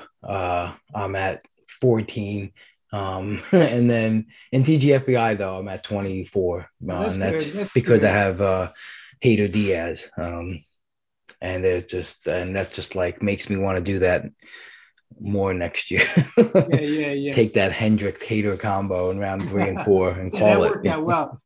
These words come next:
Speaker 1: <laughs> Yeah.
Speaker 2: Now, the, now the, the, the online, I think you'd have to be higher than twenty-five because, uh, you know, twelve team leagues, I think it's easier to get a higher save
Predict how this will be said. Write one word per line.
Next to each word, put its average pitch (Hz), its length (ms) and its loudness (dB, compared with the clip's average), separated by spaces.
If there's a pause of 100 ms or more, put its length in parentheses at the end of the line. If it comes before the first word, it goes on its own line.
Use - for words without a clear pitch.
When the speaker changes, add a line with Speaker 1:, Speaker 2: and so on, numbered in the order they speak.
Speaker 1:
<laughs> - 120 -18
Yeah. 110 120 0
Speaker 2:
Now, 185 240 2
the, 202 140 -4
now 190 180 -2
the, 185 120 -2
the, 185 280 -8 (440)
the 175 160 -6
online, 214 800 0
I 175 100 0
think 190 280 -2
you'd 180 180 -2
have 180 200 -2
to 185 80 -6
be 160 140 -6
higher 190 380 0
than 156 140 -8
twenty-five 143 800 -8 (600)
because, 160 600 -6
uh, 147 720 -8 (320)
you 185 120 -4
know, 156 140 -8
twelve 190 380 0
team 175 280 -2
leagues, 175 240 -2
I 156 80 -4
think 156 280 -6
it's 147 180 -12 (140)
easier 185 360 -2
to 156 80 -6
get 151 200 -6
a 143 60 -6
higher 151 460 -6 (300)
save 165 320 -8